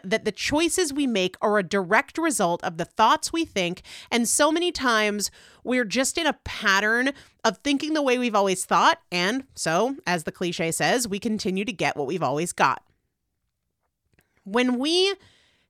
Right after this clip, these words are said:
have a situation that happens in our life, and we take a perspective that makes us mad,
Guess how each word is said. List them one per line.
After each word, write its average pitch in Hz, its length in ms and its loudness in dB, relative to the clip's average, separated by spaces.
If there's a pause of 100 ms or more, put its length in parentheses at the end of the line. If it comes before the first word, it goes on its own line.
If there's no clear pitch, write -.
(100)
have 247 260 4
a 269 60 0
situation 214 880 -2 (840)
that 175 140 -6
happens 240 400 2
in 277 80 0
our 269 140 2
life, 160 360 -4 (420)
and 262 200 4
we 269 100 2
take 294 340 0
a 370 60 0
perspective 214 800 0 (240)
that 233 180 0
makes 247 300 -2
us 262 160 0
mad, 233 600 4